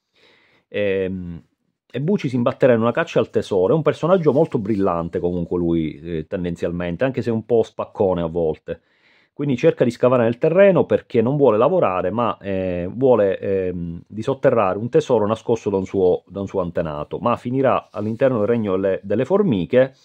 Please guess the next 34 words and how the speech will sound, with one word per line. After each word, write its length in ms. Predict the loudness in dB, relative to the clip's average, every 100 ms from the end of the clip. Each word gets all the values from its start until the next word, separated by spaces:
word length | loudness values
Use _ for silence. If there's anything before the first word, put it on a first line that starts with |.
| _ _ _ _
e 120 | -4
verrà 200 | 0 0
schiavizzato, 920 | 0 0 0 -2 -2 0 0 -4 -10 _ _ _ _ _ _ _ _
fin 160 | -10 0
quando 220 | 2 2
riuscirà 520 | 0 0 0 0 -2
a 280 | -2 0 0
for-, 280 | -2 -6 -10 -10
fortuitamente 760 | -8 -4 0 2 2 0 0
ad 60 | 0
evadere, 680 | 2 0 0 2 2 2 -4 -20 _ _ _ _ _ _ _ _
e 160 | -4
gli 80 | -2
andrà 240 | 0 2 2
tutto 260 | -2 -4
bene 260 | 0 0 0
perché 220 | -2 -2
troverà 400 | 0 2 0 0
anche 240 | -4 0 0
le 80 |
monete 320 | 0 -2 -2 -2
d'oro, 200 | -2 -2
perché 260 | -2 -2
Buci 280 | 0 -2 0
è 60 | 0
anche 240 | 0 -2
molto 280 | -4 -4 -8
fortunato, 580 | -10 -10 -8 -8 -10 -14
a 120 | -14
differenza 440 | -10 -4 -4 -4 -6
per 80 |
esempio 280 | -6 -6 -8
di 40 | -8
Ezechiele. 640 | -8 -10 -10 -14 -14